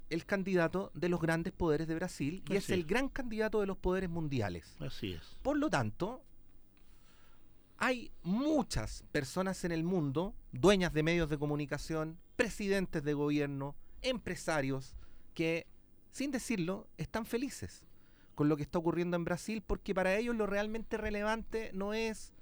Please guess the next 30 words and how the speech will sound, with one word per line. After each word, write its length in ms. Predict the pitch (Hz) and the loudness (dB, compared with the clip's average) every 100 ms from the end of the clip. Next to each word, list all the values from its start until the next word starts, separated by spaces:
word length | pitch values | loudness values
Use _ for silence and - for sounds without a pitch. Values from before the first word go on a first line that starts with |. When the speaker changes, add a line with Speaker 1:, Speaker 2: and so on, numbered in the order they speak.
| - - - - | -16 -14 -8 4
Speaker 2:
No 100 | 220 | 8
es 80 | 233 | 10
la 60 | |
Speaker 1:
si, 60 | 180 | 10
Speaker 2:
política, 600 | 165 147 156 135 139 - | 10 8 6 4 6 8
Speaker 1:
no 20 | |
Speaker 2:
no 60 | 165 | 10
Speaker 1:
es 20 | |
Speaker 2:
es 40 | |
Speaker 1:
si 60 | 165 | 10
Speaker 2:
los 80 | 151 | 12
derechos 260 | 147 156 190 | 10 10 10
Speaker 1:
Bolsonaro 220 | 202 208 190 | 10 10 8
Speaker 2:
humanos, 200 | 147 131 | 6 4
Speaker 1:
es, 40 | 180 | 6
Speaker 2:
no. 40 | |
Speaker 1:
es 120 | 175 | 6
homófobo, 640 | 175 180 190 190 - 180 175 | 4 6 6 4 4 2 2
xenófobo, 720 | 180 170 180 185 170 165 165 | 0 0 2 2 2 2 2
Speaker 2:
Mm. 40 | |
Speaker 1:
si 120 | 156 160 | 2 2
le 80 | |
gustan 320 | 160 175 175 165 | 2 2 0 2
las 120 | 151 | 2
dictaduras, 500 | 165 - 180 214 311 | 0 0 0 0 -2
todo 160 | 415 415 | -4 -4
eso 200 | - 359 | -2 -4
es, 100 | 339 311 | -2 -2
es 200 | 214 220 | -2 -2
relativo, 640 | 208 220 202 156 120 175 | 0 2 2 2 0 0